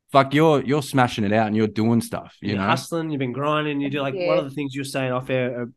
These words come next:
Speaker 2: you were chatting to a dude who, called Caps, who shot our,
Speaker 1: Yeah, yeah.
Speaker 2: um, shot our
Speaker 1: Launch party.
Speaker 2: launch party. But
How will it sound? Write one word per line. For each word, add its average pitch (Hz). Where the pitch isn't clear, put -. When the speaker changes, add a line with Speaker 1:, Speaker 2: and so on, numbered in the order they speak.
Speaker 2:
you 131
were 127
chatting 127
to 131
a 123
dude 127
who, 123
called 117
Caps, 147
who 135
shot 131
our, 127
Speaker 1:
Yeah, 135
yeah. 123
Speaker 2:
um, 117
shot 147
our 127
Speaker 1:
Launch 123
party. 104
Speaker 2:
launch 185
party. 123
But 147